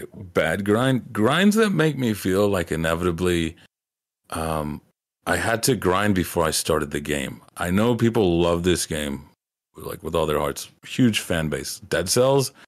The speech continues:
it feels like I have to put it on the babyest mode and grind out all the currencies and find all the weapons,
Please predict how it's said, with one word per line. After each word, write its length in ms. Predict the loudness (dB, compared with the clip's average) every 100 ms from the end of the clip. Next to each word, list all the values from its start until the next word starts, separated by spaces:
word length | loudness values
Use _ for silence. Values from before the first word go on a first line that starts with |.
| _ _ _ _
it 160 | 2 2
feels 420 | 2 4 4 4
like 220 | 2 2
I 220 | 0 0 2
have 200 | 0 0
to 100 | 0
put 180 | 2
it 80 | 2
on 200 | 0 0
the 80 | -2
babyest 520 | 0 0 2 0 0
mode 400 | 0 2 2 -2 -10 _ _ _ -8
and 180 | -2
grind 260 | 0 2 2
out 120 | 2
all 120 | 2
the 120 | 2 0
currencies 500 | 0 0 0 0 -2
and 120 | -4
find 240 | -2 0
all 80 | 0
the 60 | 2
weapons, 360 | 0 0 -6